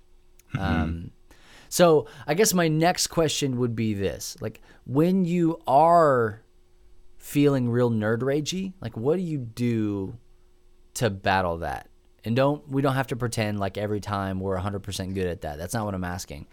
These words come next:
Speaker 2: But, but how, when you, when you catch yourself in that moment, how do you manage your anxiety,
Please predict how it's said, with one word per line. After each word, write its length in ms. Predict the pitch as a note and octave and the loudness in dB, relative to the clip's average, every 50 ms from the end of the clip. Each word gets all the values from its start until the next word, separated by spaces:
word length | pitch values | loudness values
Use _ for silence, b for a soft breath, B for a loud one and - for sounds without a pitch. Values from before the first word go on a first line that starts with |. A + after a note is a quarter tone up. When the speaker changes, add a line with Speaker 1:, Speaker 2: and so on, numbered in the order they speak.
| b b b b b b b b _ _ | b b b b b b b b _ _
Speaker 2:
But, 520 | - B2+ B2 A2 B2 A#2 A2+ A2+ - - _ - - _ _ | -12 -10 -4 0 2 2 2 2 -2 -10 _ -20 -20 _ _
but 160 | - B2 - | -6 -6 -4
how, 460 | - - - C3+ D3 D#3 D3 B2+ A#2 A2+ | -4 -8 -2 0 2 4 4 4 4 2
when 220 | A2 A2+ A#2 A#2 | 2 0 0 0
you, 120 | A#2 A#2+ | 0 0
when 140 | B2 A#2+ A#2 | 0 0 0
you 100 | A#2 A2 | 0 -2
catch 340 | A2 - - E3+ E3 - - | -2 -2 -2 -2 -2 -2 -6
yourself 400 | F#3 - - - D#3+ C#3 - - | -4 -4 0 2 2 2 2 -2
in 200 | - C3 B2 B2 | -8 -4 -2 -2
that 180 | A#2+ A2 G#2 G#2 | -2 -2 -4 -4
moment, 400 | G#2+ G#2 G2+ F#2 E2 C2+ - - - _ _ - - _ - _ - _ _ _ _ _ _ _ _ - | -4 -4 -4 -6 -8 -10 -14 -20 -20 _ _ -20 -20 _ -20 _ -20 _ _ _ _ _ _ _ _ -20
how 200 | - - B2+ D3 | -10 -2 0 0
do 80 | F#3+ G#3 | 0 2
you 140 | G#3 G3 E3+ | 0 0 0
manage 880 | C#3 B2+ B2 B2 B2 B2 B2 A#2+ A#2 G#2+ G2+ G#2 G#2 G2+ F#2+ - - b b b b b b b b b b | 0 2 0 2 2 2 0 0 0 -2 -2 -4 -6 -8 -10 -10 -12 b b b b b b b b b b
your 280 | A#2 A2 A2+ A#2+ A2+ | -4 0 0 0 0
anxiety, 920 | G#2 A2 G#2+ G#2+ G#2+ G2 G#2 G2 G2 F#2+ F#2+ F#2 F2 F2 D#2 C#2+ - G#2 | 0 -2 0 0 0 0 2 2 2 2 2 0 -2 -4 -6 -8 -10 -14